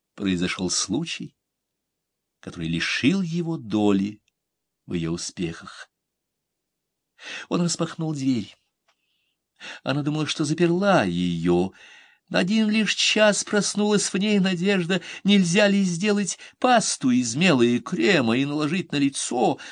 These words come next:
Она, так часто насмехавшаяся над напудренными придворными бабушками, вдруг спросила себя, неужели театр не научил её ничему такому, что пригодилось бы ей сейчас?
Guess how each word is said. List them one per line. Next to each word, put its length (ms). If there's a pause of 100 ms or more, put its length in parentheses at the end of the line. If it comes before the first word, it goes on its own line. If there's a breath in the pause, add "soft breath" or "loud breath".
Она, 540 (260 loud breath)
так 220
часто 720 (160)
насмехавшаяся 1200 (240 loud breath)
над 240
напудренными 720
придворными 720
бабушками, 920 (260 loud breath)
вдруг 280
спросила 720
себя, 540 (260 loud breath)
неужели 560
театр 540
не 160
научил 520
её 220 (300 loud breath)
ничему 500
такому, 420
что 200
пригодилось 560
бы 100
ей 160
сейчас? 640